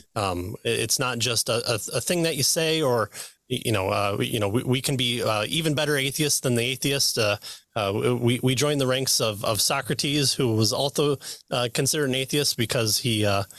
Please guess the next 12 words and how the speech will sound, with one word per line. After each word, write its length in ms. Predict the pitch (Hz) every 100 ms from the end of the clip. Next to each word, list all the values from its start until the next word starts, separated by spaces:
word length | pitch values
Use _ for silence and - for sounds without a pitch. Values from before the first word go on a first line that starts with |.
| - - -
he 100 | 127
had 180 | 139
just, 260 | 120 123 -
uh, 160 | 113 104
you 140 | 104
know, 140 | 98 92
a, 280 | 101 101 113 110 -
a, 40 |
one 200 | 120 135
personal 380 | 113 156 - 143
god, 380 | 131 127 127 120 127
uh, 320 | 113 110